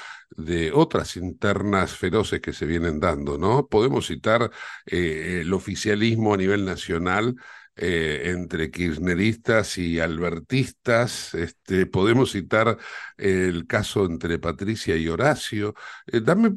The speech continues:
también una visión sobre esta, esta situación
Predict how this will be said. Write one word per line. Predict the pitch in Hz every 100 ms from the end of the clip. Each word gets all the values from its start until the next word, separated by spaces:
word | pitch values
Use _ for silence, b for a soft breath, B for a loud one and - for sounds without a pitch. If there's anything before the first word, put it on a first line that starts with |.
| -
también | 113 123 135
una | 120
visión | 98 - 147
sobre | 131 101 95 139
esta, | 123 - 82 76
esta | - 95 -
situación | - 87 78 78 110 123 123